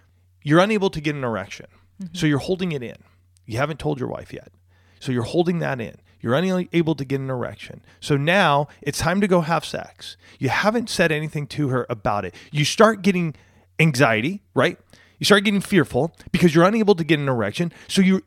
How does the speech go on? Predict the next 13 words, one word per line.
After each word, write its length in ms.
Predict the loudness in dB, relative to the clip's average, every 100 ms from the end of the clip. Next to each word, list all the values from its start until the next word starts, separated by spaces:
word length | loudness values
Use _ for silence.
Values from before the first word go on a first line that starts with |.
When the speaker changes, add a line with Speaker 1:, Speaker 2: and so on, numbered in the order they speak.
| _
Speaker 1:
the 140 | 2 2
cycle 380 | 4 4 4
begins 440 | 4 2 0 0 -4
to 500 | -4 0 0 0 -4 -14 _ _ -6
happen 300 | -4 -2 0
again, 360 | 2 0 -4 -16 _ -2
and 120 | 2
you're 120 | 4
unable 280 | 4 4 2
to 120 | 2
get 140 | 0 0
an 80 | 2
erection 480 | 0 0 -4 -8